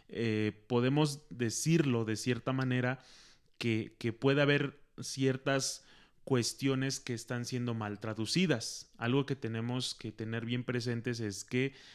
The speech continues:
son libros de hace muchos años. Era un idioma en el cual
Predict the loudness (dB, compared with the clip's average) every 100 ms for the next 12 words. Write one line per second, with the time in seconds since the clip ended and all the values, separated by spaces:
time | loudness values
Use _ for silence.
0 | -20 -10 0 4 8 10 10 6 2 -2
1 | -6 -6 -6 -6 -6 -6 -4 -2 0 2
2 | 0 -2 -6 -10 -20 -20 _ -20 -14 -6
3 | 0 2 2 2 0 2 2 2 0 0
4 | -4 -2 2 4 4 0